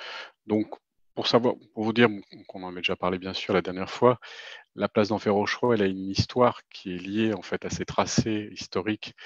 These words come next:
et à l'histoire, on va dire, des, des barrières successives, des enceintes successives de, de la ville de Paris, notamment la barrière des fermiers généraux, et, euh, qui passe en effet par le place d'Enfer Rochereau. Donc, euh, ce qu'il faut que vous reteniez, c'est qu'en effet, cette, euh,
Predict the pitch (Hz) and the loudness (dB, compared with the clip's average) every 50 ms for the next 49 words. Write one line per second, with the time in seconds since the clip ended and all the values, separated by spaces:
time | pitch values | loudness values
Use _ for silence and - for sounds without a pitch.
0 | - - - - - - - _ _ - 98 95 98 104 104 - - - - 113 | -18 -16 -16 -18 -18 -20 -20 _ _ 0 0 0 0 0 -4 -6 -8 -2 2 4
1 | 110 104 95 92 90 90 95 95 92 87 - 87 85 85 - - _ _ _ _ | 4 4 4 0 -4 -4 -2 -4 -4 -4 -6 -10 -10 -10 -12 -16 _ _ _ _
2 | _ - 92 90 95 98 101 107 101 - - 107 - - 113 101 - - 104 95 | _ -8 -6 -2 0 0 0 0 -2 -4 -8 -8 -6 -6 -6 -6 -6 -8 -8 -6
3 | 98 90 98 95 92 - 107 101 - - - - - 98 92 - - - 104 101 | -6 -4 -4 -4 -6 -6 -8 -8 -10 -10 -12 -10 -8 -6 -6 -6 -6 -6 -8 -8
4 | 95 - - 87 85 85 - - _ _ _ _ _ 90 90 87 - - 98 90 | -10 -10 -12 -12 -10 -12 -14 -18 _ _ _ _ _ -8 -8 -6 -8 -10 -10 -10
5 | 92 - - 104 104 123 160 190 - _ _ _ _ _ _ - - - - - | -8 -4 -4 -4 -4 -4 -6 -10 -14 _ _ _ _ _ _ -10 -10 -10 -14 -18
6 | - - - _ _ - 92 - 98 90 95 95 87 85 87 90 92 92 92 90 | -18 -20 -20 _ _ -18 -12 -8 -8 -6 -2 -2 -2 -2 -4 -4 -4 -4 -6 -6
7 | 92 90 - 92 90 92 95 90 85 98 87 90 95 101 135 185 - _ _ _ | -6 -8 -8 -8 -8 -8 -8 -10 -10 -10 -10 -8 -6 -4 -4 -4 -6 _ _ _
8 | _ _ _ _ _ - _ _ - - - - - - - - - - - _ | _ _ _ _ _ -20 _ _ -18 -18 -16 -16 -16 -16 -16 -16 -16 -18 -20 _
9 | _ 104 98 98 95 95 95 - - - - - - 113 113 - - - 95 87 | _ -4 -2 0 0 -2 -2 -4 -8 -10 -4 2 4 4 4 4 0 -8 -10 -10
10 | - 98 - 95 92 - - 92 92 95 92 - - 101 95 95 - - - 151 | -10 -6 -6 -4 -4 -4 -4 -4 -4 -6 -8 -6 -4 -4 -4 -4 -6 -6 -4 -4
11 | 127 101 98 - - 101 92 95 - - - - - - 101 95 98 98 98 92 | -4 -4 -6 -6 -6 -4 -4 -6 -6 -10 -14 -16 -12 -10 -10 -8 -6 -6 -6 -6
12 | - 107 110 107 - - - - - 90 90 92 92 - - 110 101 - - 90 | -4 -4 -4 -2 -4 -6 -8 -10 -16 -18 -18 -16 -16 -4 -4 4 6 6 6 6
13 | - _ - 98 92 92 92 95 98 | 2 _ -14 -16 -14 -14 -14 -16 -20